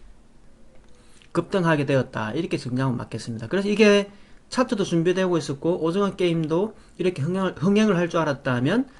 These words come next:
충분히 상승을 예측할 수 있었다. 따라서 차트와 재료의 결합이었다 이렇게 정리하겠습니다.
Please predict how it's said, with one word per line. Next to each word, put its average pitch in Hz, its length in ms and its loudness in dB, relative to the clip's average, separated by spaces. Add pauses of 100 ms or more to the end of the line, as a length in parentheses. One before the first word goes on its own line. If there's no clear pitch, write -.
(120)
충분히 196 480 0
상승을 175 520 -2
예측할 156 340 -4
수 139 100 -14
있었다. 117 320 -12
따라서 - 480 -2 (240)
차트와 180 640 -6
재료의 151 400 -4
결합이었다 117 800 -4
이렇게 139 220 -8
정리하겠습니다. 113 720 -10